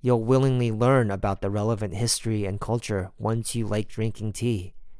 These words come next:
she argues, recalling how she only got her first real taste of tea in college.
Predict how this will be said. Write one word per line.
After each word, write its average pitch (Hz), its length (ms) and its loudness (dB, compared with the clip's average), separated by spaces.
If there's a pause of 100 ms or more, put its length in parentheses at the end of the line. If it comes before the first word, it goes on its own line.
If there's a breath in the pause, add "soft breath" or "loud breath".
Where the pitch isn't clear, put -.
(200)
she - 180 -10
argues, 80 500 -10 (220 loud breath)
recalling 104 500 -2
how 98 260 -4
she 110 180 -6
only 104 220 -2
got 123 240 0
her 95 120 -4
first - 400 -4
real 104 200 0 (100)
taste - 340 -2
of 87 60 -14
tea 85 280 -8
in 87 120 -10
college. 92 520 -8